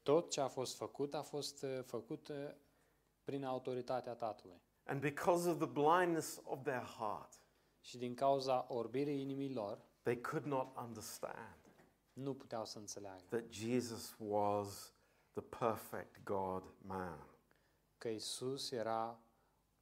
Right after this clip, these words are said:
Speaker 1: uh, omul Dumnezeu perfect.
Speaker 2: Now, what follows in this last three,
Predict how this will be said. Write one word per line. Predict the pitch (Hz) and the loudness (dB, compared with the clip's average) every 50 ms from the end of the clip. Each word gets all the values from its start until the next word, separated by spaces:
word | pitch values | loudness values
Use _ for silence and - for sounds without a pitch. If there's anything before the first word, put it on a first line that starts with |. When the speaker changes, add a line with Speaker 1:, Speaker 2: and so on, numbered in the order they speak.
| _ _ - | _ _ -8
Speaker 1:
uh, | 120 110 107 104 101 104 - - - - | -6 -6 -4 -6 -6 -8 -10 -12 -2 2
omul | 117 117 127 135 139 139 139 143 143 139 | 4 4 4 4 0 -2 -4 -4 -4 -6
Dumnezeu | 123 117 113 110 104 98 - 131 117 104 101 95 - - | -6 -6 -4 -4 -4 -4 -2 -2 0 0 -2 -4 -6 -10
perfect. | - 107 95 - - - 98 - - _ - - _ _ _ | -10 -10 -10 -10 -10 -12 -12 -12 -14 _ -20 -20 _ _ _
Speaker 2:
Now, | - 151 160 139 107 95 - - - - _ _ _ _ _ _ _ _ _ _ _ _ | 0 0 2 2 2 0 -2 -4 -10 -20 _ _ _ _ _ _ _ _ _ _ _ _
what | - 156 160 - - | 2 2 2 2 2
follows | - - - - - - 160 135 117 - - - - - - - _ _ | -2 2 4 4 6 8 6 6 6 2 0 -6 -10 -14 -18 -20 _ _
in | - - 135 123 127 120 | -2 0 2 2 4 4
this | 123 123 113 120 - - - - - - _ _ _ _ _ _ | 4 4 4 2 0 -4 -6 -10 -14 -20 _ _ _ _ _ _
last | 123 110 113 113 117 120 117 117 117 - - - - - - _ _ _ _ _ _ | 6 8 8 10 10 8 8 6 6 2 -2 -6 -8 -12 -16 _ _ _ _ _ _
three, | - - - - 131 123 113 110 123 - | -10 -6 0 2 4 4 4 4 2 -2